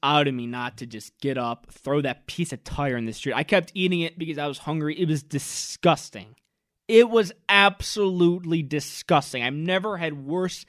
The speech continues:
meal in my entire life, the whole entire experience. Walking in, there was, like, two dudes in it. Ugh. Terrible. Terrible. That put me in a bad mood. That's why I'm fired up, and I mentioned it at the beginning of the show.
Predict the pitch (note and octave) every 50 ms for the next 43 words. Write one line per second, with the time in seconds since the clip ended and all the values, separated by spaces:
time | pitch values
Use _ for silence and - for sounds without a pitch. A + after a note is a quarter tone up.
0 | - - - - - _ - D3 D3+ E3 E3+ E3+ E3+ E3 D#3 C#3+ C3 B2 B2 B2
1 | - - - - D#3 F3 F3+ E3+ E3+ D3+ C3+ B2+ B2+ A#2+ - _ - A#2 A2 G#2+
2 | - - D#3+ G3+ A3+ G#3 G3 - F3+ E3+ D3+ C3+ - - - - - - _ _
3 | D#3 D3+ D#3+ E3 D3+ B2 G2 F#2 - - - - - - _ _ _ _ _ _
4 | _ _ _ _ - C#3+ D3+ D#3+ D#3+ - D#3 C#3+ C#3 C#3 C#3+ C#3+ D3 C#3+ C#3 C3
5 | B2 B2 A#2 A2+ F#2 - _ _ - - - D3+ C3+ A#2+ A#2+ A#2 A#2 A2+ A#2 -
6 | A#2 A2+ A2+ A#2 - _ - D3 C#3 A#2+ - - _ _ _ _ _ _ _ _
7 | _ _ _ _ _ _ _ _ _ _ _ _ _ _ _ _ _ _ _ _
8 | _ - - - C4 C#4+ C#4 C4 B3 A3+ G#3+ F#3+ D3+ C3+ A#2+ - _ _ _ _
9 | _ _ _ _ _ _ _ - - D4+ D4+ E4 D#4+ A#3+ F3+ F#3 G3+ B3+ B3 -
10 | - E4 D#4+ D#4 D4+ C#4 G#3 E3+ - B3 B3 A#3+ A3+ B3 C#4+ G#3+ C#3+ - - -
11 | - _ - B3+ C4+ - D4+ D4+ C#4 A3+ - - B3+ A#3 A3 G3+ F#3 F#3+ C#3+ G#2+
12 | - - C#3 D3 E3+ G#3 A#3 G3+ - A3 G3 F#3+ D#3+ F3 E3 D#3+ D#3 E3+ D#3+ D#3
13 | D3 C3+ B2 - - B2+ G#2 F2+ -